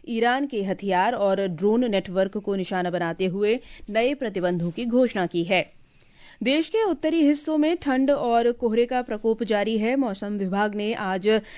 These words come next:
दिल्ली, हरियाणा, पंजाब और चंडीगढ़ में घना कोहरा छाए रहने का रेड अलर्ट जारी किया है। हिमाचल प्रदेश और उत्तराखंड के कुछ क्षेत्रों में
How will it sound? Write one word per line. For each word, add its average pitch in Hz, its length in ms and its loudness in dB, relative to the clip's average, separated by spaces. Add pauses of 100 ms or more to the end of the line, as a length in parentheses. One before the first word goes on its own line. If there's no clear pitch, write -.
(140)
दिल्ली, 233 380 4
हरियाणा, 202 520 2
पंजाब 196 560 0
और 190 260 0
चंडीगढ़ 196 520 2
में 208 260 0
घना 202 260 0
कोहरा 202 340 -2
छाए 190 260 -2
रहने 196 260 -4
का 220 320 2 (300)
रेड 220 360 2
अलर्ट 196 440 0
जारी 180 300 2
किया 208 240 0
है। 214 200 0
हिमाचल 202 440 -2
प्रदेश 196 440 -2
और 190 200 -2
उत्तराखंड 190 580 -2
के 196 140 -4
कुछ 190 260 -8
क्षेत्रों 220 440 -2
में 196 240 4